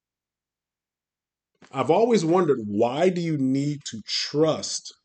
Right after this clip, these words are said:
so much when you can just, "Well, shoot, man, let me call up some coaches and tell it and find out about your background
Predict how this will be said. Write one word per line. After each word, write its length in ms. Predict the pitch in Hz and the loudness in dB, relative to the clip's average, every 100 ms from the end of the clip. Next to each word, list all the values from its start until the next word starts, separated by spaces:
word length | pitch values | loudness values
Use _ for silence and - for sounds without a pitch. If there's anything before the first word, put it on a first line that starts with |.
| _ | _
so 420 | - - - 147 | -6 -4 0 2
much 420 | 135 127 139 101 98 | 2 0 -4 -6 -8
when 180 | 98 | -6
you 140 | 98 147 | -4 -2
can 140 | 131 | -4
just, 360 | 101 110 - - _ _ _ _ - _ _ | -4 -6 -8 -16 _ _ _ _ -20 _ _
"Well, 120 | - | -10
shoot, 260 | 87 175 196 | -4 -2 -2
man, 260 | 107 117 127 | -2 -2 -2
let 100 | 143 | -2
me 120 | 151 | -2
call 320 | - 160 151 | 0 2 2
up 100 | 160 | 2
some 140 | 160 | -2
coaches 400 | 143 160 156 147 | 2 2 2 0
and 120 | 131 117 | -2 0
tell 280 | 160 151 | 2 2
it 140 | 135 123 - | 0 -4 -8
and 200 | 127 110 | -8 -4
find 220 | 143 139 | -2 0
out 80 | 131 | 0
about 240 | 127 123 | -2 -4
your 100 | 120 | -4
background 360 | 127 117 98 | -6 -6 -10